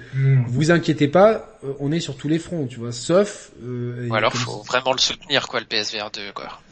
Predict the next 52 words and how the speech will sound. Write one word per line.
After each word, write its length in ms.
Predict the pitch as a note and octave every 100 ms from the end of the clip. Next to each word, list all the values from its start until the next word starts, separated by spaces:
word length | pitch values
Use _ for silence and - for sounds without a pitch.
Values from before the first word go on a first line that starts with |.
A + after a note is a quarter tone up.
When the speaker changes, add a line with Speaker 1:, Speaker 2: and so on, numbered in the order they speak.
| - - - - -
Speaker 2:
Eh 100 | -
ben, 60 | B2+
Speaker 1:
Là, 100 | A#2+
Speaker 2:
ça, 160 | C3+ D#3
Speaker 1:
c'est 100 | E3+
Speaker 2:
c'est, 60 |
Speaker 1:
l'espoir, 320 | E3 G3 F3+ C3+
Speaker 2:
c'est, 40 |
Speaker 1:
là, 60 | -
Speaker 2:
c'est, 60 | D#3
Speaker 1:
c'est 0 |
Speaker 2:
c'est, 180 | C3 A#2+
Speaker 1:
l'espoir. 160 | D3 C#3+
Speaker 2:
c'est 160 | - C#3+
l'espoir. 500 | C#3+ - G#3 A3+ F3
Après, 240 | - F#3+
c'est 160 | F#3 C#3+
l'inquiétude 480 | C3+ C3 C3+ D3
aussi. 380 | C3+ C3+ A#3 A#3+
Pour 100 | D3+
moi, 140 | D3 E3+
c'est 160 | E3
l'inquiétude, 520 | C#3+ C3 C#3 - G3+ F#3
c'est 240 | - C3
que, 580 | A#2+ C3 C3 B2+ B2 A#2+ - - -
c'est 200 | - -
qu'ils 160 | A#2+ A#2
soutiennent 420 | - B2+ C3+ B2
pas 220 | B2 G3+
vraiment, 480 | E3+ D3+ D3+ F3+ F#3+
euh, 320 | D#3+ C#3+ C3 C3
certains, 420 | - C3+ C#3+ C3+
certains 360 | C3 C#3 C#3+
trucs, 240 | C3 F#3+ F3+
ils 80 | C#3+
les 80 |
soutiennent 420 | C3 D3 C3+ F3 E3+
pas 420 | E3+ F3 F#3 E3
et 60 | A#2+ A#2 A#2+
ils, 360 | A#2 A2+ A2+
ça 200 | A2+ B2
passe 240 | B2+ C#3+ C#3
un 60 |
peu 180 | B2 D#3+
à 60 | D#3
Speaker 1:
Il 20 |
faut 80 | E3
Speaker 2:
l'as. 100 | E3+
Speaker 3:
qu'ils 200 | - -
en 100 | -
parlent 240 | E3 F3+ C#3
aussi. 280 | A#2 -